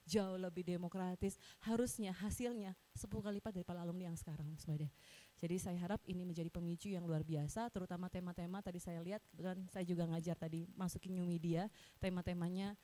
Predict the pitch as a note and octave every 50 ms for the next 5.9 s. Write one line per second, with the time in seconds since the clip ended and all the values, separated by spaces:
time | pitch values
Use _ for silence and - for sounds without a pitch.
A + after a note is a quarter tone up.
0 | - - - - - G#3+ G#3 G3+ G3+ - G3+ - G#3+ G3+ G3 F#3+ E3+ D#3+ E3 G#3
1 | A3 - - - - - - - - - - G#3 G#3 A#3 - - G#3+ G3+ G3 F#3+
2 | G3+ G3 F#3+ F#3+ F#3+ G3+ - G3+ G3 - G3+ G3 G3 G3+ G3+ G3 G#3+ A3+ A3+ A#3+
3 | A3+ G#3+ A3+ - A3 - A3 G#3 G#3 G#3 G3+ G3 G3 G3 F#3+ F3+ F#3 F#3 A3 -
4 | - - - - - G3+ G3+ G3+ G3+ B3 A#3 A3 F#3+ - - G3 G#3+ G#3+ G3 -
5 | - G3+ F#3+ - - A#3 G3 F3 E3+ E3 E3+ E3+ E3 D#3+ E3+ E3 F#3